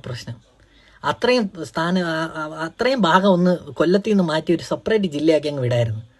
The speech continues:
ചുരുളി പോലെ. ഈ ചുമ്മാ ചീത്തപ്പേര് ഉണ്ടാക്കാൻ വേണ്ടിയിട്ടൊരു നാട്. ഹും. ഇനി ഇവർ അടുത്തെന്തിനാണ് അടി ഉണ്ടാക്കാൻ പോണേന്ന് അറിയാമോ? അറിയാമെന്നുള്ളൊരു കമന്റ് ഇടുക.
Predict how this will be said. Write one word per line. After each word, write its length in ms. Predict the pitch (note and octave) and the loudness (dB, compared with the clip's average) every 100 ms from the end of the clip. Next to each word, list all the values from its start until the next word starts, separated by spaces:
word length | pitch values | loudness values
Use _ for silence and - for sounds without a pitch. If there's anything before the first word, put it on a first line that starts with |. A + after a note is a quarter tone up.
| _ _ _ - | _ _ _ 2
ചുരുളി 280 | E3 E3 C3+ | 4 4 2
പോലെ. 180 | A#2 A#2 - _ _ _ _ _ _ _ C#3+ | 0 -4 -10 _ _ _ _ _ _ _ -20
ഈ 20 | - _ - | -20 _ -6
ചുമ്മാ 320 | D3+ E3 E3+ C#3 | -2 2 2 0
ചീത്തപ്പേര് 460 | C3+ B2+ C#3 D3 C#3 | -4 -2 2 4 2
ഉണ്ടാക്കാൻ 300 | B2+ C3 B2+ B2 | 0 0 0 -2
വേണ്ടിയിട്ടൊരു 400 | B2 A#2 A#2+ A#2 A#2 _ _ C3 | -2 -2 -2 -4 -6 _ _ -8
നാട്. 240 | A#2+ A#2+ A2 - _ _ _ _ _ _ _ _ _ - | -6 -4 -8 -12 _ _ _ _ _ _ _ _ _ -2
ഹും. 160 | C4 C#4 - _ _ _ _ - - _ _ - | 2 2 -2 _ _ _ _ -20 -20 _ _ -4
ഇനി 120 | F3 C#4 | 0 4
ഇവർ 180 | C4 C4 | 6 6
അടുത്തെന്തിനാണ് 540 | G#3+ A#3+ C4+ C4 C4 B3+ G#3 G3+ G3 | 6 4 4 4 2 2 0 0 2
അടി 120 | G#3+ | 2
ഉണ്ടാക്കാൻ 260 | G#3+ G#3 G#3 | 4 4 4
പോണേന്ന് 300 | G3 F#3+ F#3+ G3 - - | 4 4 4 2 -2 -2
അറിയാമോ? 320 | E3 E3 C3+ B2+ - | 2 4 2 -2 -2
അറിയാമെന്നുള്ളൊരു 460 | D#3 E3 D#3+ D3 C3+ | -2 0 -2 -4 -6
കമന്റ് 220 | B2+ A#2+ | -8 -10
ഇടുക. 120 | A#2 | -14